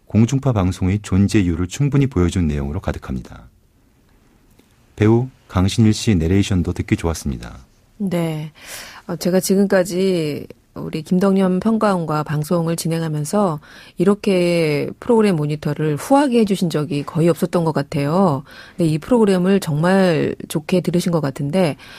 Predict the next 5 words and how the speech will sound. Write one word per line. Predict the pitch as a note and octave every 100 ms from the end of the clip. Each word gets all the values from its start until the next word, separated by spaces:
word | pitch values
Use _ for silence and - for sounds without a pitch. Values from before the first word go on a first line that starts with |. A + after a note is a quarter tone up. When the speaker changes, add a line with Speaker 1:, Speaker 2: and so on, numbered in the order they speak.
| - - -
Speaker 2:
아니, | A#3+
혹시라도 | B3+ C#4 - C4 A#3 A#3+ B3+ F#3 -
아쉬운 | - D#3 G#3 F#3+
점은 | F3 F#3+
없었습니까? | D3+ D3 - C#3 C3 F3+